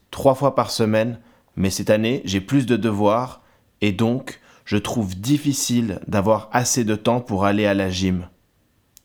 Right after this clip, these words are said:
Je ne sais pas quoi faire. Au collège, on ne fait qu'une heure de sport par semaine et à mon avis, ce n'est pas suffisant.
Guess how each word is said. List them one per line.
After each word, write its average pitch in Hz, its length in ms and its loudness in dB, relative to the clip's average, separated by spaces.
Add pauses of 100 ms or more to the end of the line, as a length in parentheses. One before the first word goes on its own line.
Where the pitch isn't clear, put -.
(300)
Je 90 120 -2
ne 95 80 4
sais 95 180 0
pas 117 160 2
quoi 104 200 -2
faire. 87 420 -6 (1600)
Au 104 100 0
collège, 120 580 2 (600)
on 110 100 4
ne 117 100 2
fait 113 280 -2
qu'une 151 340 2
heure 131 240 0
de 107 100 -2
sport 104 480 0
par 95 160 -2
semaine 110 500 0 (540)
et 101 160 2
à 101 60 2
mon 107 180 2
avis, 113 400 0 (640)
ce - 200 -2
n'est 92 160 2
pas 120 220 2
suffisant. 85 580 -6